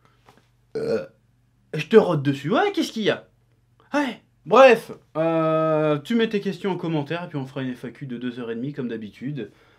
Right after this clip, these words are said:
pour parler un peu des différents projets, l'évolution, tout ça, ce genre de conneries. Voilà. Voilà, c'est tout ce que j'avais à te dire. Euh, les liens, les infos sont dans la description et je te dis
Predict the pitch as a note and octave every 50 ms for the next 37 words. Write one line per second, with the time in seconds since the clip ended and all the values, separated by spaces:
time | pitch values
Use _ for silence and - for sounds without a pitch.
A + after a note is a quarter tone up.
0 | _ _ _ - - - - A#2 A2+ A2+ A2+ A2+ A2+ A2+ B2 B2+ B2 B2 A#2 A#2
1 | A#2 A2+ - B2+ A2+ A2+ A#2 A2+ - A#2 A#2 G#2+ G#2 A#2 A#2+ B2+ B2+ B2+ B2 B2
2 | A#2+ A#2+ A#2+ B2+ A#2+ - - - - C#3+ C#3+ C3 B2 C3 C3+ C3+ D#3+ D#3 - -
3 | - C4+ C#4 C#4+ C#4 C4+ A3+ F#3+ D3+ - G3 F#3+ F#3+ A3 A3+ A#3 C#4 C#4 C#4+ D4
4 | D#4 D4+ D4 B3+ - - - - - - _ - - - - - - _ _ -
5 | E3 F#3+ B3+ C#4 C#4+ D4+ D4+ D#4 D4 C#4+ B3+ - - _ _ _ _ _ _ _
6 | _ _ _ - D3+ E3 E3+ F3+ F3+ - D#3 C#3 F3+ E3 - F3+ D#3 C#3+ D#3 C#3+
7 | D3 D3+ D3 C3+ B2+ D3 E3+ G3+ A3+ G3+ E3 D3 C#3+ C#3+ C#3+ C#3+ C#3+ C#3+ C#3+ C#3+
8 | C#3+ C#3 D3 D3+ E3 E3+ D#3+ D#3+ F3 F3 E3+ F3 E3+ D#3+ D3+ C#3+ D3 D#3+ D3 -
9 | - D#3+ D#3+ D#3+ D3+ D3 - - - A3+ G3+ G3 G3+ F#3 E3 D#3 D#3 D3 C#3 -
10 | - C3 - - - - D#3 E3+ G3+ F3 B2+ A#2+ C3 C3 C3 C3+ A#2+ A2 A2+ A#2
11 | A#2+ B2 A#2+